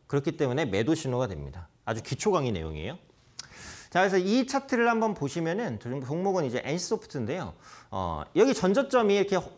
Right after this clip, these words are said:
기록이 됐어요. 그러니까 주가가 슬슬슬슬 밀리다가 반등을 시도를 했잖아요. 그러면 그때 전저점이 나옵니다. 전저점이 그때 형성이 됩니다. 그래서 여기는 전저점이에요. 그래서 이 전저점을 기준으로 제가 이렇게 선을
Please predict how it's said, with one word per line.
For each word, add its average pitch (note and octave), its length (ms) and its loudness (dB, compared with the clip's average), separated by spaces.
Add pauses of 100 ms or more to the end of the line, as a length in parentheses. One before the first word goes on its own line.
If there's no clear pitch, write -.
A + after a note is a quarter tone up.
기록이 G3 320 4
됐어요. A#2 400 -4
그러니까 F2+ 240 -8
주가가 A3 460 4
슬슬슬슬 A#3 580 0
밀리다가 D3+ 720 2 (200)
반등을 F#3+ 400 2
시도를 G#3 280 0
했잖아요. B2 560 -4
그러면 F#3+ 340 0
그때 D3 220 -4
전저점이 D#3 560 -2
나옵니다. D2 480 -4 (640)
전저점이 C#3 840 0
그때 B2+ 340 -4
형성이 A3 560 0
됩니다. D2 400 -10 (260)
그래서 F3+ 140 4
여기는 G#3+ 400 4
전저점이에요. G2 800 -6
그래서 B2+ 320 -2 (140)
이 G#3 160 2
전저점을 F#3 640 0
기준으로 D#3+ 580 2
제가 B2+ 260 0
이렇게 A2 200 -2
선을 B2+ 600 -2